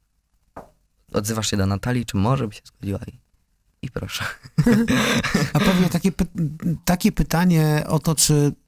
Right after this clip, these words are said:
Speaker 2: te rzeczy się nie dzieją za szybko, to pewnie słyszałeś już z milion
Speaker 1: Tak,
Speaker 2: razy, nie?
Speaker 1: tak, tak, tak.
Speaker 2: E, i już wypracowałeś sobie odpowiedź na takie pytanie?
Speaker 1: No, wydaje mi się, że tak, ale,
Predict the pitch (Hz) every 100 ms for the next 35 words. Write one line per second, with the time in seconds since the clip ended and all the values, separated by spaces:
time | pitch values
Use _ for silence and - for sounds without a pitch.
0 | _ - 143 127 147 156 151 143 135 151
1 | 147 120 131 - 147 - 139 143 151 135
2 | 131 - 151 143 143 135 123 143 143 131
3 | 110 90 87 90 104 135 107 - - -
4 | _ _ _ - 110 113 123 147 147 156
5 | 147 - - 131 123 143 147 143 139 147
6 | 135 147 - 131 139 - 139 143 139 -
7 | 143 147 147 156 240 269 480 587 605 466
8 | - _ - 202 214 208 202 180 202 196
9 | - 165 147 131 117